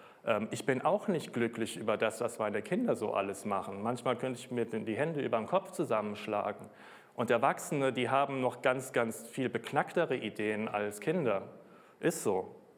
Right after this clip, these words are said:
Aber es entspricht nicht seinem Herz.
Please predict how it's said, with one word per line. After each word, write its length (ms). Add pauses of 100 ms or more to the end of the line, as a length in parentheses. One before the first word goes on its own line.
(1700)
Aber 760 (1040)
es 160
entspricht 680
nicht 200
seinem 380
Herz. 680